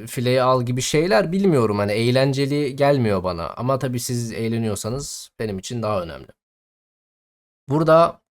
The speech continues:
cron job'ların içerisinde bu dosyayı root kullanıcısı her dakika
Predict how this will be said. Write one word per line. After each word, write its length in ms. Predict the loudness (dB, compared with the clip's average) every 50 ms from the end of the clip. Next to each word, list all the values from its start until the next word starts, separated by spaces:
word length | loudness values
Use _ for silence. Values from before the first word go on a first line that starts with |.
| -6
cron 400 | 0 2 2 2 2 0 -6 -6
job'ların 520 | -2 0 2 2 2 0 -2 -2 -2 -2 -4
içerisinde 800 | -4 -4 -4 -4 -4 -4 -4 -4 -4 -4 -4 -2 -2 -2 -4 -6 _ _ _ _ _ _ _ _ _ _ _ _ _ _ _ _ _ _ _ _ _ _ _ _ _ _ _ -2
bu 280 | 0 0 0 0 0
dosyayı 640 | 0 0 0 -2 -4 -4 -4 -2 0 0 2 0 0
root 640 | 0 -2 -4 -2 -2 -2 -2 -2 -4 -8 -12 -14 -16 _ _ _
kullanıcısı 880 | -8 -6 -4 -2 -2 -2 -2 -4 -4 -4 -4 -4 -2 -2 0 0 0 0
her 320 | 2 2 2 2 0 0
dakika 720 | -4 -6 -6 -8 -10 -8 -4 -2 0 0 0 0 -2 -6